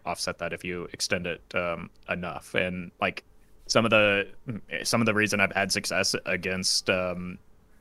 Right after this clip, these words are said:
you know, the, the Dark Glare builds of the, the deck that I've been facing are because they're running cards like, um, like Spellstone and, um, like, Drain Life or wh-, or whatever. It, they are running those healing cards, and those cards are not good.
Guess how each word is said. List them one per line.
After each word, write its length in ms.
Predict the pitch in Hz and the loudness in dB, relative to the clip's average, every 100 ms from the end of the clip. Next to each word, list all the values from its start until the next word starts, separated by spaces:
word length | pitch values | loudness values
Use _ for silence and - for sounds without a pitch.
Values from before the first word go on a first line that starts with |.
| - - - - | -20 -20 -20 -10
you 160 | 101 87 | -6 -6
know, 80 | |
the, 160 | 85 90 85 - | -6 -8 -10 -8
the 80 | 95 | -4
Dark 220 | 92 92 | 0 0
Glare 180 | 101 92 | 0 0
builds 240 | 92 87 | 0 -2
of 120 | 95 90 | -4 -2
the, 420 | 92 90 87 87 - | -2 0 -2 -4 -4
the 60 | 98 | -2
deck 200 | 92 87 | -2 -2
that 120 | 85 | -2
I've 120 | 90 | -2
been 100 | 92 | -2
facing 320 | 90 101 - 120 | -2 0 2 2
are 80 | |
because 320 | 95 90 92 - | 0 -2 -4 -2
they're 340 | 95 92 90 - - - - | 0 0 -2 -8 -20 -20 -4
running 340 | 87 110 98 | 2 4 2
cards 460 | 92 90 85 87 - | 0 -2 -2 -4 0
like, 380 | 95 87 - - | 0 0 -4 -2
um, 460 | 87 87 87 87 - - - - - - _ - - | -2 -2 -4 -10 -14 -20 -20 -20 -20 -20 _ -2 2
like 160 | 92 | 4
Spellstone 760 | - - 92 - 85 90 87 - | 2 0 0 2 2 2 0 -4
and, 520 | 95 90 87 85 85 | 0 0 -2 -4 -6
um, 600 | 87 85 85 85 87 87 - | -6 -4 -4 -6 -10 -12 -4
like, 180 | 90 - - - 107 | -6 -6 -16 -16 -8
Drain 760 | 98 90 90 90 90 87 92 | -2 -2 -2 -4 -6 -6 -6
Life 340 | 90 87 85 - | -4 -4 -4 -4
or 100 | 90 | -4
wh-, 200 | 90 92 | -2 0
or 80 | 98 | 0
whatever. 400 | 95 92 90 92 | 0 -2 -2 -2
It, 420 | 92 98 101 101 | -2 -4 -6 4
they 160 | 104 | 8
are 180 | 98 113 | 10 8
running 280 | 104 98 90 | 6 4 2
those 180 | 92 - | -4 -2
healing 260 | 98 90 | -2 -4
cards, 380 | 85 92 87 82 | -2 -2 -2 -4
and 100 | 92 | -2
those 160 | 98 101 | -2 4
cards 240 | 175 156 | 6 6
are 80 | 104 | 2
not 220 | 98 92 | 2 0
good. 300 | 92 90 78 | -2 -4 -6